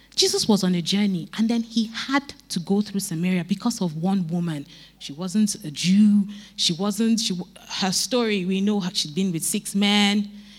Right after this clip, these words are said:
Normally, Jesus should avoid her. We, we might think about avoiding her, but Jesus knew he had to.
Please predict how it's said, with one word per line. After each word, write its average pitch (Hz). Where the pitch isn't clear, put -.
Normally, 262
Jesus 240
should 170
avoid 165
her. 156
We, 285
we 247
might 180
think 220
about 160
avoiding 170
her, 143
but 247
Jesus 277
knew 226
he 214
had 170
to. 143